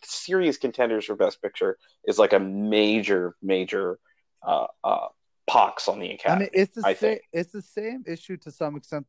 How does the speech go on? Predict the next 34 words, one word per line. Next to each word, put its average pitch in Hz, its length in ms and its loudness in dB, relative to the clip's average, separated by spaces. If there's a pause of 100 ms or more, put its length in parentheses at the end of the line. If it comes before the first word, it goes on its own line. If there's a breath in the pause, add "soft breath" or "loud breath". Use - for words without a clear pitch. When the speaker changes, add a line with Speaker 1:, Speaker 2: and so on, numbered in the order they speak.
Speaker 2:
The, 120 80 -10 (580)
it's 139 180 -6
a 160 60 -8
similar, 214 420 -2
it's - 160 -20
not 190 200 2
the 135 100 0
same 143 280 -4
exact, 113 360 -6
but 131 120 -6
it 139 40 -10
has 143 180 -6 (600)
somewhat 170 400 -4
of 147 120 -10
a 135 60 -10
thing 135 240 -10
with 123 120 -14
the 120 60 -18
foreign 120 320 -4
language, 120 340 -10
is 107 80 -20
that 110 220 -6
because 147 400 -6
it's 156 100 -8
a 127 140 -10
separate 120 300 -10
category, 90 720 -12 (340)
people 143 260 -4
are 135 80 2
like, 131 220 -4
"Well, 131 280 -2
they 131 160 -6
have 135 280 -6
that 110 200 -10